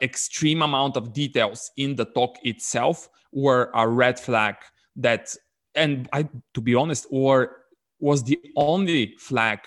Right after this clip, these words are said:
that was out there that told us, that said to us, "You have to stop and rethink everything." So it was just that much obvious. And it was confirmed by the fact that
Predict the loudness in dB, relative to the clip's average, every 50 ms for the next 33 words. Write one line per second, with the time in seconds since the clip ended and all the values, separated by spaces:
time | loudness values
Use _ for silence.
0 | -20 _ _ _ _ _ -8 -2 0 0 2 2 0 -2 -2 -2 -2 -2 0 0
1 | 0 0 0 0 2 2 0 0 0 -2 -12 _ _ _ 2 2 4 4 4 2
2 | 2 0 -4 -10 -4 -2 -2 -2 0 0 0 0 0 0 -2 -6 -4 -2 0 2
3 | 2 2 0 -2 -6 -12 _ _ _ _ _ _ _ -6 -4 -4 -4 -2 -4 -4
4 | -4 -6 -12 -10 -8 -8 -6 -6 -6 -6 -4 -4 -6 -6 -6 -6 -6 -6 -8 -8
5 | -10 -10 -8 -8 -10 -12 -12 -16 -18 -18 _ _ _ _ _ _ _ -14 -8 -2
6 | 0 0 2 0 0 -2 -4 -4 -4 -2 -2 -2 -4 -4 -4 -4 -4 -4 -6 -8
7 | -14 -16 _ -10 -4 0 2 2 2 2 0 -2 -2 -4 -4 -4 -2 -2 -2 0
8 | 0 -2 -2 -2 -4 -6 -8 -4 -2 -2 0 0 -2 -2 -4 -6 -6 -6 -4 -6
9 | -6 -6 -4 -2 -2 -2 -2 -2 -6 -6 -4 -4 -2 -2 -4 -4 -6 -8 -6 -4
10 | -4 -4 -4 -4 -4 -4 -4 -6